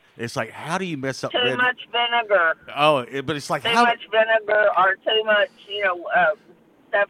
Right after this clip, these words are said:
Speaker 2: that I, I've had bad, app-, bad red, bad, uh, red velvet cakes also.
Speaker 1: Oh,
Speaker 2: but,
Speaker 1: I've, I've had some
Speaker 2: you know.
Speaker 1: horrible red velvet cake.
Speaker 2: And you wonder what, you know, and of course, most of the time you make a v-,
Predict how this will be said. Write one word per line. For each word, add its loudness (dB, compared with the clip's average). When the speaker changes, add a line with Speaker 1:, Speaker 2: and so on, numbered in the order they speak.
Speaker 2:
that -6
I, 2
I've -4
had 0
bad, 0
app-, -4
bad 0
red, 2
bad, 0
uh, 4
red 2
velvet 2
cakes -2
also. 0
Speaker 1:
Oh, 0
Speaker 2:
but, 2
Speaker 1:
I've, 4
I've 2
had -2
some -8
Speaker 2:
you 0
know. 6
Speaker 1:
horrible 0
red -2
velvet -4
cake. -10
Speaker 2:
And -4
you -4
wonder 4
what, 4
you -10
know, 2
and 0
of -20
course, 4
most 0
of -6
the -16
time 0
you -10
make -4
a -4
v-, -8